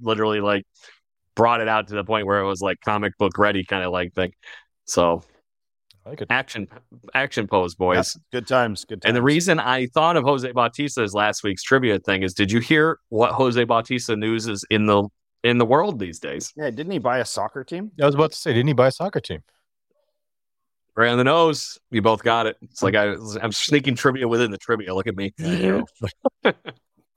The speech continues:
Speaker 1: So, but I thought that was really, really cool that he was, um, that he's in, in love with sports still after, you know, retiring and all that stuff. To be able to do something like that, it's a full-time commitment doing something like that for a, it,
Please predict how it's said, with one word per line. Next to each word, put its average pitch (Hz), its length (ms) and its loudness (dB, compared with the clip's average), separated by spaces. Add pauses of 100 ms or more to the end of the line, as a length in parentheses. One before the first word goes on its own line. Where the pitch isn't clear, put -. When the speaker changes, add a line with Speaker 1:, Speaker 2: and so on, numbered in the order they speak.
(100)
Speaker 1:
So, 95 380 -2 (440)
but 110 120 2
I 117 80 -2
thought 135 120 -4
that 127 80 0
was 104 180 -4
really, 113 480 0
really 113 280 2
cool 110 260 0
that 98 180 0
he 107 120 -6
was, 98 300 -6
um, 95 380 0 (260)
that 143 180 2
he's 160 280 -4
in, 135 180 -6 (100)
in 127 200 2
love 113 180 4
with 107 140 -8
sports 104 400 0
still 90 400 -4 (160)
after, 101 520 0
you 104 100 2
know, 95 100 4
retiring 98 580 2
and 95 100 2
all 95 140 6
that 92 160 0
stuff. 95 200 -2
To 95 100 -2
be 107 160 2
able 135 160 2
to 117 40 4
do 117 160 -2
something 92 320 -4
like - 200 -6
that, 82 80 -4
it's - 100 -6
a 202 60 2
full-time 117 400 2
commitment 104 360 -4
doing 90 200 -2
something 98 300 0
like 101 220 2
that 110 220 2 (400)
for 107 180 2
a, 98 280 -4 (200)
it, 117 160 4